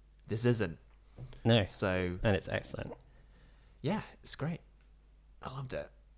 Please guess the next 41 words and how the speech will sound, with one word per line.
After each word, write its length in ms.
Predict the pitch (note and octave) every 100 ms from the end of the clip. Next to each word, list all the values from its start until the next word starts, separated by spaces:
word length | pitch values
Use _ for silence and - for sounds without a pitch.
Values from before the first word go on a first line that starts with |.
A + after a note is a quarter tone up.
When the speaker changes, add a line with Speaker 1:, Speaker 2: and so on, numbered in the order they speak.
| - -
Speaker 1:
Also, 320 | A2+ B2+ B2+
I 40 |
saw 160 | A#2+ B2+
a 40 |
Q 200 | B2+ C3
and 80 | B2+
A 100 | B2+
with 80 | B2
the 80 | A#2
director, 400 | A#2 B2+ - C3+
and 160 | G#2+
he's 140 | A2 G#2+
a 40 |
charming 540 | G#2 - A#2+ A2+ G#2+
man. 320 | G2+ G2 F#2+ F2+ - - -
So, 440 | - G#2 G2 F#2+ - - - - - - - - -
just 180 | - D#3
for 80 | A2+
his 140 | C3
benefit, 520 | B2+ G2 F2 E2+ D2+ - - -
go 100 | B2
support 280 | A#2+ A2+ A2
his 100 | F#2+
film. 240 | A2 G2+ - - - - - - - -
Speaker 2:
Just, 220 | A2 -
well, 140 | A2+ G#2
he's, 240 | A#2+ -
he's 240 | - A#2+
a 40 | G#2+
charming, 640 | - B2 C3 G#2 F2 - -
he's 180 | A#2+ A2
a 40 |
ni-, 220 | G#2+ A#2 A2
he's 80 |
a 60 | G#2+
lovely 320 | G#2+ A2+ G2
man. 260 | F#2 F#2 - -
Speaker 1:
He's 140 | B2 G#2+
a 80 | G#2+
lovely 400 | B2+ B2+ A#2 G#2
guy, 480 | G#2+ G#2 F#2+ F2+